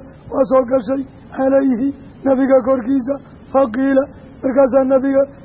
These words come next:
lahu loo yiri, fii daalika, arrinkaas oo la yiri, qofkan waayeelka aad iyo aad aad u karaamaysay, maxaa u sababa? Kolka qaraabanimo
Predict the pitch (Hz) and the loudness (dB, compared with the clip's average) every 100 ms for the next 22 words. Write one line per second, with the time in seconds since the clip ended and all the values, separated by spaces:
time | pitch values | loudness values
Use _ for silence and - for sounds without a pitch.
0 | - 294 254 269 262 269 262 277 277 - | -6 0 0 2 2 2 2 -2 -4 -8
1 | - - - 269 269 269 269 247 523 - | -20 -10 -4 0 2 2 0 -6 -8 -10
2 | - - 285 269 269 262 262 - - - | -18 -6 -2 0 2 2 2 -2 -20 -18
3 | - 330 302 285 262 269 277 - - - | -6 -2 0 2 2 0 -2 -6 -20 -6
4 | 262 220 269 269 269 262 269 269 269 269 | -2 2 2 4 4 2 2 0 0 -2
5 | 269 - - - 262 269 269 269 277 254 | -2 -10 -20 -6 -2 0 2 2 2 2
6 | - - - 262 285 247 262 269 262 269 | -4 -14 -2 -2 0 0 2 2 2 -2
7 | 262 269 - - - - 277 277 233 254 | -4 -8 -12 -20 -14 -2 0 0 2 4
8 | 277 277 - - - - - - - - | 4 2 -2 -8 -20 -20 -20 -20 -20 -20
9 | - - - - - - - - 262 254 | -20 -20 -20 -20 -20 -20 -20 -6 -4 -4
10 | 226 247 240 240 247 269 | -4 -4 -4 -6 -6 -6